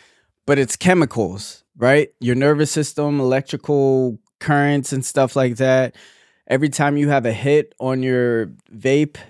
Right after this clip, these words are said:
that's dopamine releasing. Everything, you know what I mean? Everything is chemicals.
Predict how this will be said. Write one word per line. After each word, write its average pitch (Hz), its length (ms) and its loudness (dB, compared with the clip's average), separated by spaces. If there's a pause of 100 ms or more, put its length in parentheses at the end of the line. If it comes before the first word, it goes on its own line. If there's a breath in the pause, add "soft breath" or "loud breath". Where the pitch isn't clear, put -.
that's 123 260 0
dopamine 135 720 0
releasing. 135 600 -2
Everything, 170 640 0
you 143 180 0
know 165 60 2
what 160 100 2
I 151 60 0
mean? 156 180 0
Everything 151 380 0
is 123 120 -2
chemicals. 117 760 -2